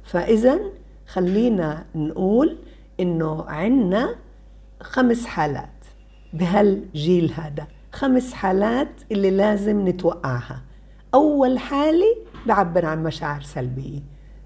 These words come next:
دايمًا مش عاجبه العجب، دايمًا بنتقد، دايمًا بتفلسف بنقول عنه. هذا بدنا نحتويه، نصغي ونصمت، مش:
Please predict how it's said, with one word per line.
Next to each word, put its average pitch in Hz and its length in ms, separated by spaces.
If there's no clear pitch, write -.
دايمًا 233 500
مش 233 180
عاجبه 247 440
العجب، 160 460
دايمًا 254 460
بنتقد، 185 580
دايمًا 262 420
بتفلسف 214 1040
بنقول 151 400
عنه. 151 340
هذا 277 520
بدنا 190 320
نحتويه، 185 720
نصغي 311 640
ونصمت، 208 720
مش: 294 500